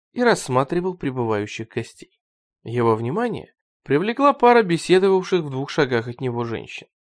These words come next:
Столь же привлекательных, сколь и разных.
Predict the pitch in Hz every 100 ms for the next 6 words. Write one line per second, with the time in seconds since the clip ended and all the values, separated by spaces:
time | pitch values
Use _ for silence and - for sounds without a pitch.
0 | _ _ _ - - 254 220 220 202 190
1 | 190 269 269 254 247 247 233 - _ _
2 | - - 226 220 180 110 117 87 _